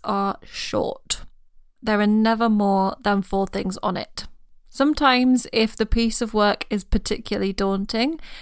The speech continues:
it might be the only thing on my list for the day. This doesn't feel stressful because I worked it all out in advance. It's okay that there are only three things on my list today because I know that everything has its allotted time to get done.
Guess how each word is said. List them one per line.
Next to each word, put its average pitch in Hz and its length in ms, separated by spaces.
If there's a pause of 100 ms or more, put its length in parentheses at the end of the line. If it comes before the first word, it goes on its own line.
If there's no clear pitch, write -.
(120)
it 202 160
might 214 360
be 208 120
the 202 260
only 202 280
thing - 240
on - 100
my - 100
list - 300
for - 80
the 226 80
day. - 300 (920)
This 277 220
doesn't 302 380
feel 294 220
stressful 269 500
because 214 320
I 214 120
worked 226 480
it 277 100
all 226 340
out 202 300
in 208 80
advance. - 880 (280)
It's - 200
okay 226 600
that 220 240
there 208 180
are 202 100
only 196 200
three 202 280
things 190 300
on 180 100
my 180 140
list 262 260
today 185 440 (280)
because 214 240
I 208 100
know 202 200
that - 200
everything 214 520
has 202 280
its 196 200
allotted 196 520
time 180 340
to - 120
get - 300
done. - 360